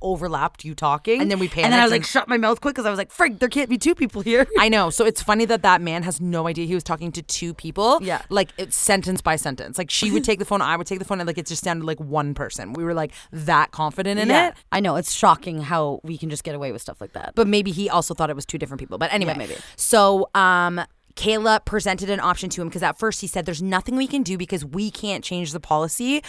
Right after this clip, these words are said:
Speaker 2: um, because of the, the hotel. The hotel won't let us do it. It has nothing to do with us, whatever, whatever." Kayla says, "What if I get the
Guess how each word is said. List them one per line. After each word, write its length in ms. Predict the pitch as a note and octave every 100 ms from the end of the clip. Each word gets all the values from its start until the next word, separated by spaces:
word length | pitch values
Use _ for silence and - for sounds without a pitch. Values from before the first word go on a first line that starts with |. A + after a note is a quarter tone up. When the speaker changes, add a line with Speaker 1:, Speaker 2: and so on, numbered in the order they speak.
| - - -
Speaker 2:
um, 260 | F#3 F3+
because 440 | D#3+ G3 - F#3+ F3
of 100 | E3+
the, 220 | F3 E3+ -
the 80 |
hotel. 500 | D#3+ F3+ E3 - E3+ A2
The 100 | C#3+
hotel 480 | F3 E3+ - E3 D#3
won't 180 | D#3
let 140 | - D3
us 140 | C#3+
do 200 | - F#3+
it. 240 | F#3+ F3+ F3
It 80 | C#3+
has 180 | D3 C#3
nothing 240 | D3+ D3+
to 100 | C#3+
do 240 | B2+ G3
with 180 | G3 F#3+
us, 220 | F3+ E3+
whatever, 240 | D#3 D3 C#3
whatever." 360 | D3+ F#3+ C#3+ - - - - -
Kayla 280 | A#3 B3
says, 240 | B3+ F#3 D3
"What 300 | D#3 F3 A3
if 140 | C#4+ C#4
I 140 | C#4+
get 420 | E3+ D3 G3 -
the 220 | F3+ F#3+